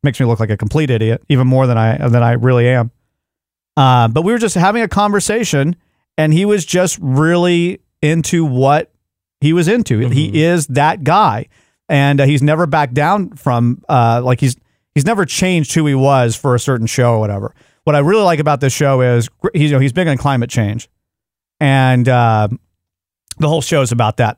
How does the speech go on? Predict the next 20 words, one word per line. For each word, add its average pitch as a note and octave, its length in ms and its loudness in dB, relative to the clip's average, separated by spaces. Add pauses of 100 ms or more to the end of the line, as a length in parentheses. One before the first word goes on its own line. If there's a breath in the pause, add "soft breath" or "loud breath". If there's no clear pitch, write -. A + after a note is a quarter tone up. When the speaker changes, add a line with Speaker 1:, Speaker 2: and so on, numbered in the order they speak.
Speaker 1:
But C#3 100 0
what C3 100 0
I B2+ 60 2
like F3+ 200 2
about C3 220 0
it, B2 100 -6
it's C3+ 140 -4
kinda D#3 220 -2
Twilight D3+ 580 0
Zone-y. D#3 400 0 (200)
Speaker 2:
Mm. B2 800 -6
Speaker 1:
And F3+ 380 0
it's D3+ 160 -2
also D#3 500 0 (100)
produced C#3+ 420 -2
by, B2 480 0
uh, A#2+ 240 2
Seth C3+ 280 -2
MacFarlane, C3 460 0
who's, A#2 280 0